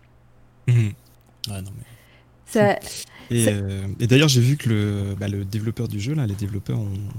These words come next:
Speaker 1: sont sur un autre jeu en ce moment. Il y a juste, ils ont juste, euh, mis une image de teasing et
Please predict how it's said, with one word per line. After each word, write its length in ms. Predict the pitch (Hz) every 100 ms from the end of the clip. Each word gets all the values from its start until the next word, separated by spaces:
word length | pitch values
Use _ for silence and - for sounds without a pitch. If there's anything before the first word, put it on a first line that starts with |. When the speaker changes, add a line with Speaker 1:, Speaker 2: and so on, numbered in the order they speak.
| 113
Speaker 1:
sont 200 | - 160
sur 200 | - 131
un 80 | 120
autre 120 | 113
jeu 120 | 127
en 40 | 127
ce 140 | -
moment. 160 | 104 156 - - - _ _ _ _ _ _ _ 110
Il 60 |
y 20 | 110
a 20 |
juste, 220 | 131 -
ils 120 | 123
ont 140 | 127 135
juste, 260 | 175 -
euh, 140 | 131 120
mis 140 | 120 123
une 140 | 139
image 320 | 143 139 139 110
de 180 | 104
teasing 400 | 110 113 113 131 113
et 380 | 104 104 107